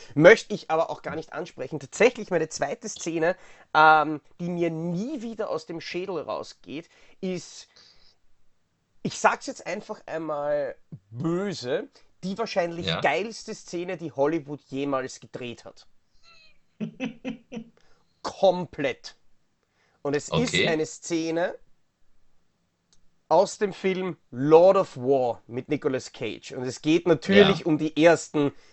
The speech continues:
Speaker 1: zwei Minuten von diesem Film. Das ist eine der genialsten Eröffnungsszenen, die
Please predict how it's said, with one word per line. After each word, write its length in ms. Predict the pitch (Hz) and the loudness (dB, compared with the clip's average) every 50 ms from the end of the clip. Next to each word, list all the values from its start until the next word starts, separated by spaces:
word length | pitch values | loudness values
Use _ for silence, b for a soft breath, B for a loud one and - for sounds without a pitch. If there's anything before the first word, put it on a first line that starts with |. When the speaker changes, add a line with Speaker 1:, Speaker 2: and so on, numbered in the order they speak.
| b b _ | b b _
Speaker 1:
zwei 360 | - - - 165 151 139 151 | -8 6 10 10 10 12 10
Minuten 520 | 156 147 147 147 151 139 135 - - 135 | 8 6 6 4 4 2 2 0 -2 -2
von 180 | - - 135 127 | -2 -2 -2 -2
diesem 220 | 117 123 110 120 113 | -4 -4 -6 -6 -6
Film. 260 | - - 135 120 120 | -4 -2 -2 -2 -2
Das 140 | - 131 - | -4 -4 -4
ist 260 | - 190 170 - - | -4 -4 -4 0 4
eine 200 | 151 156 156 156 | 6 8 8 6
der 340 | 156 - 156 151 147 143 B B B B B B B - | 6 6 8 8 8 8 B B B B B B B -2
genialsten 1160 | - 170 165 160 156 151 131 123 110 165 131 139 156 - 190 226 240 208 - - - - 208 208 | 2 4 4 4 2 0 -2 4 6 8 8 8 4 0 0 -2 -2 -4 -10 -12 -8 -6 -6 -4
Eröffnungsszenen, 1160 | - 165 - - - 175 - - - 190 175 170 170 165 - - - - - 151 160 175 175 | -4 -6 -4 -2 -2 -2 -2 -2 -4 -4 -2 -2 -2 -4 -6 -8 -10 -6 -4 -4 -2 -2 -4
die 80 | 160 | -6